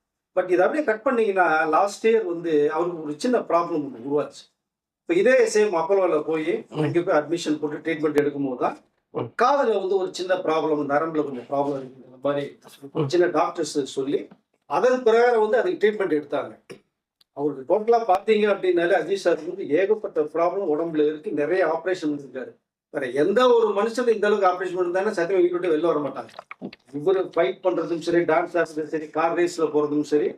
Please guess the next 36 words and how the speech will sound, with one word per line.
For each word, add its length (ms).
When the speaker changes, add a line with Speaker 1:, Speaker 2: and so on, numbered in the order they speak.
Speaker 1:
ஒரு 160
லிமிட்டே 580
இல்லாம 400
டிராவல் 300
பண்ணிட்டு 260
இருக்காரு. 240
But 160
அவ்வளவு 320
ஹெல்த் 200
கண்டிஷனை 400
வச்சுட்டு. 340
So 120
லாஸ்ட் 380
இயர் 220
இந்த 140
மாதிரி 260
போய் 320
ட்ரீட்மெண்ட் 500
கொடுக்கும்போது 600
டாக்டர்ஸ் 340
வந்து 180
ஒண்ணும் 180
பெரிய 200
ப்ராப்ளம் 460
இல்லை 180
அஜித்னு 320
சொல்லி 220
அவருக்கு 320
அட்வைஸ் 280
கொடுத்து 220
ட்ரீட்மெண்ட் 400
கொடுத்து 260
இந்த, 180
இந்த 120
மாதிரி 240
நீங்க 220